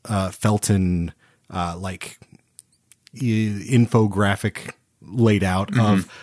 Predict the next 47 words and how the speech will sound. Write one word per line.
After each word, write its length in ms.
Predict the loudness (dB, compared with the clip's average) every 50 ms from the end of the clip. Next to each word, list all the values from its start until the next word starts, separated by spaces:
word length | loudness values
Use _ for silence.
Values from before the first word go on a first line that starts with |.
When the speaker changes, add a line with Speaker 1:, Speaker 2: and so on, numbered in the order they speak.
| -14 -4
Speaker 1:
of 360 | 0 4 4 4 4 2 -2
sequels 520 | -2 0 0 0 0 2 4 4 4 4 4
and 100 | 4 4
the, 140 | 4 2 0
the 500 | -2 -6 -8 -8 -10 -12 -14 -14 -16 -14
proportionately, 720 | -8 -6 -6 -2 0 2 2 2 2 0 0 2 2 2 2
you 260 | 2 2 2 0 0
know, 120 | 0 0
their 120 | 0 -2 -4
profits, 580 | -4 -2 0 0 0 0 -2 -4 -4 -4 -8 -8 -12 -20 -20 -20 _ -4
their, 540 | 0 2 2 2 2 2 0 -2 -4 -6 _ _ _ _ _ -6
uh, 160 | -4 -2 -2
the 160 | 0 2 4 4
number 360 | 4 4 4 4 4 2 2
of 160 | 0 -2 -2
them, 320 | -2 -2 0 0 -2 -4 -6 _
that 180 | -6 -6 -4 -4
sort 140 | -4 -4 -4
of 80 | -4
thing 220 | -4 -6 -4 -2 -4
over 160 | -4 -4 -4
the 80 | -6 -6
past, 360 | -8 -8 -8 -8 -8 -8 -8
you 100 | -8 -8
know, 60 | -8 -6
two 160 | -6 -6 -4
decades. 640 | -2 -4 -6 -4 -6 -8 -8 -10 -12 -12 -12 -14 -14 -16 -18 -20 -20 -20 -20 _ -10
Um, 180 | -6 -4 -4 -2 0
I, 180 | 0 -2 0
I 140 | 2 0 0
feel 160 | 2 4 2
like 80 | 4 4
the 80 | 2
ones 160 | 2 2 2 2
that 80 | 2
we've 180 | 2 2 0 2
gotten 280 | 0 2 2 2 2
this 180 | 2 2 0 -2
year 80 | -4 -4
just 240 | -4 -6 -6 -8 _ _ -6
have 220 | -4 -4 -2 -2 -4
generally 680 | -6 0 2 4 4 6 4 4 4 4 2 2 2
not 440 | 0 0 -2 -2 -4 -6 -10 -12 -8
been, 280 | -6 -4 -4 -4 -2 0
they've, 180 | 0 0 2
they've 260 | 4 4 4 4 4
been 180 | 4 4 4